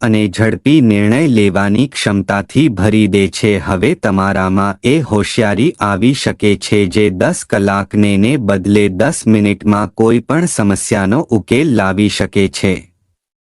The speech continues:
તમે કોઈ પણ ડીલ, પ્રોજેક્ટ કે પ્રોફેશનલ ચાલમાં બીજાઓ કરતા ચાર ડગલા આગળ વિચારવાનું શરૂ કરશો. પણ સાવધાની પણ રાખવી પડશે.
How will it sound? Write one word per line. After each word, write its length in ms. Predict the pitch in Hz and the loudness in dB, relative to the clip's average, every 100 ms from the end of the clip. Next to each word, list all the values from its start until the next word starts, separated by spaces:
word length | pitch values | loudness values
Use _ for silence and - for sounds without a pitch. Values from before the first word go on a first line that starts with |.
| _ _ _ _ _ _ _ _ - | _ _ _ _ _ _ _ _ 0
તમે 300 | 180 208 208 | 4 4 2
કોઈ 300 | 151 175 185 | 2 2 2
પણ 300 | 196 190 131 | 2 2 2
ડીલ, 340 | 113 131 170 | 2 2 2
પ્રોજેક્ટ 600 | - 110 98 113 107 - | 0 0 2 0 -2 -4
કે 240 | - 120 | -2 0
પ્રોફેશનલ 800 | 165 107 101 - 123 - 123 127 | -2 -2 -2 0 -4 0 0 0
ચાલમાં 640 | 110 - 104 101 98 101 101 | 0 -2 0 0 0 0 0
બીજાઓ 580 | 104 95 107 98 104 | -2 0 0 0 0
કરતા 480 | 101 104 87 - 101 | -2 -4 -4 -4 -4
ચાર 400 | 98 - 101 101 | -4 -4 -2 -2
ડગલા 520 | 92 101 95 104 170 - | -2 -2 0 -2 -2 -4
આગળ 360 | 101 101 120 | -4 -2 -2
વિચારવાનું 880 | 165 117 98 107 101 98 95 95 107 | -2 -2 -2 -2 -2 -2 -2 0 -2
શરૂ 400 | 95 117 98 98 | -2 -2 0 0
કરશો. 580 | 95 98 95 - 92 78 _ _ _ _ _ _ _ _ _ _ - | 0 -4 -4 -4 -4 -6 _ _ _ _ _ _ _ _ _ _ 0
પણ 220 | 196 233 | 2 2
સાવધાની 760 | 214 127 110 104 117 147 147 156 | 2 -2 -2 -2 0 2 2 2
પણ 320 | 165 180 143 | 2 2 2
રાખવી 520 | 101 101 - 117 156 | 0 -2 -4 0 0
પડશે. 640 | 156 104 101 - 98 - | 0 -2 -2 -4 -4 -6